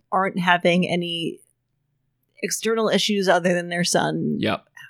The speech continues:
Speaker 1: Having or not having superpowers,
Speaker 2: Working
Speaker 1: clear-,
Speaker 2: together,
Speaker 1: working
Speaker 2: fighting crime.
Speaker 1: together, clearly love each other.
Speaker 2: The one scene we didn't talk about, which is re-,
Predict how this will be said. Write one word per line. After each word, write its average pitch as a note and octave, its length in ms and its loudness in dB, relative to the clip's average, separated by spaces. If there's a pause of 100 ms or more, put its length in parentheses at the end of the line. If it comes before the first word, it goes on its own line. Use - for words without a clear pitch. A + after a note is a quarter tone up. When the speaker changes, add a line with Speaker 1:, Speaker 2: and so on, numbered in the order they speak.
(100)
Speaker 1:
Having F3 300 4
or F#3 80 -2
not F3 200 4
having F3 220 0
superpowers, D#3+ 840 2
Speaker 2:
Working A#2+ 280 0
Speaker 1:
clear-, C4+ 280 8
Speaker 2:
together, B2 440 4
Speaker 1:
working A3+ 260 6
Speaker 2:
fighting A#3+ 280 4
crime. A3+ 240 6
Speaker 1:
together, G#3 320 0
clearly A#3 560 2
love F#3 200 6
each F3+ 180 2
other. E3+ 480 4
Speaker 2:
The F3 80 10
one A#3+ 180 6
scene B3+ 200 2
we F3+ 80 8
didn't D#3+ 200 2
talk C3+ 220 4
about, F#2+ 220 2
which A#2+ 140 -2
is B2+ 140 0
re-, C3 200 2